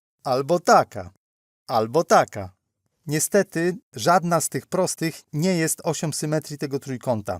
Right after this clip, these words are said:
bo tak jak poprzednio, górna część trójkąta, leżąca powyżej prostej, po lustrzanym odbiciu względem tej prostej nie pokryje się dokładnie z częścią trójkąta leżącą poniżej prostej. Może udałoby się znaleźć oś symetrii,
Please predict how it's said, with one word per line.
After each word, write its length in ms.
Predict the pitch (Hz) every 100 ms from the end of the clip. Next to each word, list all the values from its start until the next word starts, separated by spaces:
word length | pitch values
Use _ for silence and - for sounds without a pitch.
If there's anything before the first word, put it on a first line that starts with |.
| -
bo 120 | 135
tak 240 | - 202 180
jak 140 | -
poprzednio, 720 | 151 143 - 170 127 131 160 - _ -
górna 420 | 123 214 208 180
część 280 | - 160 -
trójkąta, 720 | 156 147 135 117 127 147 180
leżąca 420 | 135 139 160 156
powyżej 420 | - 143 190 180
prostej, 540 | 135 131 117 - 143 170 _ _
po 160 | - 208
lustrzanym 680 | 180 - - 196 190 170 151
odbiciu 540 | 139 135 190 - 143
względem 680 | 113 113 131 196 214 165 156
tej 160 | 147 143
prostej 480 | - 120 - 175 170 _ -
nie 240 | 139 202
pokryje 460 | 214 160 - 196 185
się 140 | -
dokładnie 460 | 147 139 175 175 147
z 80 | -
częścią 400 | 180 165 - 147
trójkąta 500 | 143 143 170 165 156
leżącą 480 | 135 160 165 165 143
poniżej 480 | 165 165 156 147
prostej. 460 | 131 117 - - 90 _ -
Może 600 | 123 180 208 113 139 160 -
udałoby 460 | 151 165 180 175 175
się 160 | 165
znaleźć 500 | 131 143 143 190 -
oś 200 | 165 147
symetrii, 640 | - 165 135 113 110 160